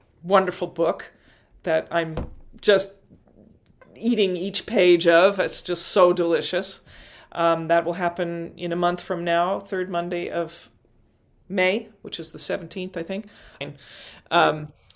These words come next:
so thanks for joining us, everybody. Thanks so much, everyone. It was a fascinating evening. And, uh, look forward to seeing you all again, May seventeenth. Stay on our list, join the site, join the V C S,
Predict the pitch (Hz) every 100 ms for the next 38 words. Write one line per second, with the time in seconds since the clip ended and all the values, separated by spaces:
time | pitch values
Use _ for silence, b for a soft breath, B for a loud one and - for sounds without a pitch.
0 | _ - 165 156 - 196 240 - 220 214
1 | 220 269 226 - - 76 190 190 202 190
2 | 196 214 214 - - - - - - -
3 | 208 196 196 - 214 208 175 160 - 180
4 | 170 165 160 160 160 156 165 - - 127
5 | 226 214 214 170 147 143 143 147 151 139
6 | 156 b b b b - 165 160 160 160
7 | 160 170 180 - _ _ - 175 - 214
8 | 220 240 - 247 254 262 277 294 294 285
9 | 381 294 175 185 214 247 240 247 254 262
10 | - - _ _ _ _ - 185 214 233
11 | 247 233 254 - 208 180 208 240 240 240
12 | - 220 240 233 240 - 202 233 226 226
13 | 226 - - - _ - 220 - 247 226
14 | 233 226 226 -